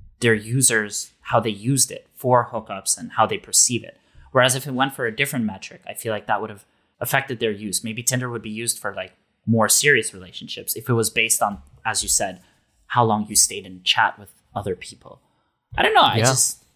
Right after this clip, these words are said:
Speaker 1: that's so weird. Um,
Speaker 2: I, I agree. I think marketing has a lot to do with it too. Like, maybe Tinder was just marketed more. I mean, I have no idea. <laughs> But, like, maybe it was marketed more as, like, a,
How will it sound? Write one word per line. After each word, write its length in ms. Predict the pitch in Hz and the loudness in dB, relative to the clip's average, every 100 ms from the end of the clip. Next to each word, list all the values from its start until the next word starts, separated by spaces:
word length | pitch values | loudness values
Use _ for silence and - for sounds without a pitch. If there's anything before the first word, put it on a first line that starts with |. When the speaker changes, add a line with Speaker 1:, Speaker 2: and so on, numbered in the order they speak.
| _ _ _ | _ _ _
Speaker 1:
that's 160 | 131 139 | -2 2
so 260 | - 165 165 | 2 2 -2
weird. 540 | 143 151 165 113 90 _ | -2 2 2 2 -2 _
Um, 460 | 120 113 101 98 - _ _ _ _ _ _ - - - | 0 2 0 -6 -14 _ _ _ _ _ _ -6 -6 2
Speaker 2:
I, 180 | 120 120 | 2 2
I 100 | 107 | -2
agree. 360 | 113 110 117 123 _ _ _ _ _ _ _ _ _ _ _ _ _ _ _ _ - | -6 -2 -2 -2 _ _ _ _ _ _ _ _ _ _ _ _ _ _ _ _ 0
I 80 | |
think 180 | 131 180 | 2 2
marketing 480 | 117 107 143 151 160 | 2 2 2 0 2
has 200 | 160 147 | 2 4
a 40 | |
lot 180 | 151 139 | 4 2
to 60 | 117 | 2
do 180 | 123 127 | 2 2
with 140 | 120 | 0
it 100 | - | -2
too. 320 | - 104 139 101 | -4 -4 -6 -6
Like, 180 | 104 107 | -6 -2
maybe 320 | 107 104 101 | -4 -2 -6
Tinder 360 | - 98 101 101 | -8 -8 -6 -4
was 180 | 98 | -6
just 160 | - - | -6 -8
marketed 520 | 95 92 92 101 92 | -6 -4 -2 -2 -4
more. 600 | 95 95 95 95 95 107 - _ _ _ _ _ _ - | -6 -6 -4 -4 -6 -8 -14 _ _ _ _ _ _ 2
I 60 | 139 | 4
mean, 140 | 135 | 4
I 80 | 139 | 4
have 160 | 113 | 0
no 100 | 98 90 | -4 -8
idea. 360 | - 90 92 - - 190 | -14 -16 -16 -6 4 8
<laughs> 440 | 180 - 165 - - - - - - | 8 6 4 2 -4 -4 -4 -6 0
But, 200 | 131 113 | 2 4
like, 120 | 113 | 2
maybe 220 | 123 120 | 2 4
it 60 | 131 | 4
was 120 | 113 | 4
marketed 480 | 113 110 104 110 104 | 0 0 0 -2 -4
more 440 | 101 101 98 98 | -4 -2 -2 -2
as, 260 | 95 95 92 | -4 -6 -6
like, 220 | 92 87 | -8 -8
a, 400 | 92 92 98 117 | -8 -8 -10 -12